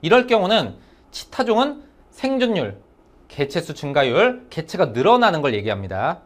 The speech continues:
어, 그리고 수명, 모든 것이 다 감소해서 멸종 위기가 가까워지게 됩니다. 그래서 이거를 우리가 어떻게 해야 하는가? 사실 유전적 다양성을 높이는 것이 거의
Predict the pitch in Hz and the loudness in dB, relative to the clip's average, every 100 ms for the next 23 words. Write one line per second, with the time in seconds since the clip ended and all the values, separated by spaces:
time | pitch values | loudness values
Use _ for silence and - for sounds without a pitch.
0 | _ - 85 87 107 113 185 208 - - | _ -20 -18 -14 -8 0 0 0 -8 -20
1 | - - 247 160 95 - _ 117 135 208 | -16 -2 0 0 -2 -16 _ -6 0 0
2 | 220 233 214 214 190 160 180 190 - - | 2 4 4 2 2 4 4 2 -10 -8
3 | 131 131 127 120 214 220 - _ _ - | -8 -4 -2 2 2 0 -6 _ _ -2
4 | 127 127 127 - 196 214 214 - _ _ | 0 0 -4 -4 0 0 0 -12 _ _
5 | - 113 123 123 123 165 170 - - 113 | -16 -10 -10 -6 0 0 -2 -14 -12 -10
6 | 104 101 90 85 87 - _ _ _ _ | -8 -10 -14 -14 -18 -20 _ _ _ _
7 | _ - 208 214 - - - - 202 311 | _ -2 2 2 2 -20 -16 -8 0 4
8 | 269 180 202 147 101 - - 190 233 156 | 6 6 6 4 0 -10 -6 -2 6 8
9 | 170 135 - - - 139 - - 202 156 | 8 6 2 -8 -4 -4 -4 -2 0 0
10 | 123 113 107 92 - 220 226 208 101 - | -2 -2 -4 -4 -6 2 4 4 0 -8
11 | - _ - 127 147 269 262 269 262 254 | -20 _ -10 -4 2 2 4 0 2 2
12 | 247 240 233 226 156 151 - 208 185 156 | 2 0 2 2 0 -4 -6 -6 -2 -2
13 | - 175 98 - _ _ _ - - 160 | 0 0 -2 -8 _ _ _ -14 -2 2
14 | 175 160 160 98 | 4 2 0 -4